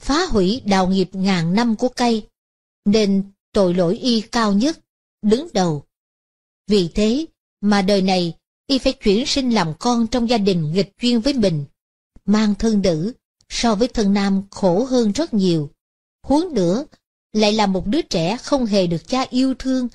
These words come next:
hay để mắt tới. Vậy chẳng phải là khổ càng thêm khổ sao? Đây cũng chính là nguyên nhân quan hệ khác thường,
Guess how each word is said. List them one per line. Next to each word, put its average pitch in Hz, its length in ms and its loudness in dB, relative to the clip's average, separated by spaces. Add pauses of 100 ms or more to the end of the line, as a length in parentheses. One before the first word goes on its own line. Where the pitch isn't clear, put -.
(180)
hay 208 240 0
để 170 160 2
mắt 233 260 -2
tới. 247 320 -2 (560)
Vậy 196 240 0
chẳng 196 200 -2
phải 214 360 -2 (160)
là 185 280 0
khổ 196 420 0 (120)
càng 190 220 -2
thêm 247 200 0
khổ 202 300 0
sao? 269 280 -4 (800)
Đây 196 280 0
cũng 202 160 2
chính 269 180 -4
là 208 100 -2
nguyên 220 360 2
nhân 220 320 2
quan 233 220 -2
hệ 160 240 0
khác 285 320 -6
thường, 175 280 0